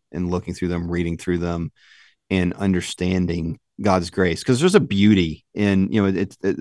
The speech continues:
a hymnal is a piece of art in its own way. There's creativity put in it to, in music and in lyric. Um, and, uh, it, it can help us see the beauty of God in a distinct way,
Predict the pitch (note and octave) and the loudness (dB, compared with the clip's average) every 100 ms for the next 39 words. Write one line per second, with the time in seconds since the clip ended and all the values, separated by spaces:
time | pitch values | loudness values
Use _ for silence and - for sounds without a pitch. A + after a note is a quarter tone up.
0 | - G2 G2+ B2+ B2+ G#2+ G2+ - G2+ F#2 | -4 -2 2 4 6 6 4 2 2 2
1 | - G2 - G2 F2 - F2+ F2+ E2 - | -4 -6 -2 -4 -4 -6 0 0 0 -6
2 | - G2+ F#2 - F2+ F2 E2 D#2 D2+ E2 | -8 -4 -4 -4 -4 -4 -4 -8 -8 -10
3 | - - _ - - F#2+ F2+ - E2+ E2 | -12 -18 _ -12 0 2 2 -2 -6 -4
4 | E2+ - E2+ E2 D#2+ - F2 - - - | -6 -6 -6 -4 -8 -6 -6 -6 -8 -4
5 | F#2 F2+ F#2 F2 F2 - E2+ D#2+ E2 F2 | -2 0 0 0 -4 -4 -6 -6 -4 -4
6 | E2+ - - _ _ - - _ _ G2+ | -4 -8 -14 _ _ -20 -20 _ _ 0
7 | F#2+ F2 E2+ - _ _ _ _ _ A2+ | 2 2 -2 -8 _ _ _ _ _ 2
8 | A2 G#2 G2 F#2+ F#2 - _ _ _ _ | 4 4 4 2 0 -6 _ _ _ _
9 | F#2+ G#2 G#2+ A#2+ - B2 B2 A2+ B2 G#2+ | -2 0 2 0 2 4 4 4 2 0
10 | - - A2 G2+ F2+ F#2 G2 F#2+ F#2 D#2 | -2 0 2 4 0 0 2 4 2 2
11 | F2 F2 F2 F2 E2 F2 - E2+ E2 - | 2 4 2 0 -2 -6 -4 -4 -6 -8
12 | - - | -10 -12